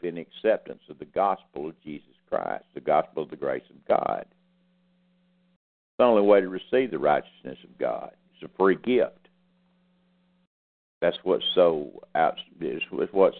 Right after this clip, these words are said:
so mind-boggling about the thing. It's such an awesome thing but yet it's so simple. But that's the way God does things anyway. So let me bring your attention to the, this thing about the bride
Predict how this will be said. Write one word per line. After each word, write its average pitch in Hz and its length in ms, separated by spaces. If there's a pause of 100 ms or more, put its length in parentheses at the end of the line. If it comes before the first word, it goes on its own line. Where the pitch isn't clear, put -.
so 73 280
mind-boggling 80 800
about 80 320
the - 80 (100)
thing. 90 280 (380)
It's 87 180
such 98 240
an 87 140
awesome 104 560
thing 113 540 (920)
but 104 160
yet 117 140
it's 110 180
so 123 140 (100)
simple. 135 360 (440)
But - 140
that's 143 180 (140)
the 120 80
way 120 160
God 107 280
does 92 280
things 64 240 (260)
anyway. 69 320 (1800)
So 113 180
let 160 200
me 196 100
bring 165 320
your 135 140
attention 131 640
to 110 140
the, 98 120
this 107 200 (100)
thing 113 180
about 95 400 (180)
the 101 60
bride 80 680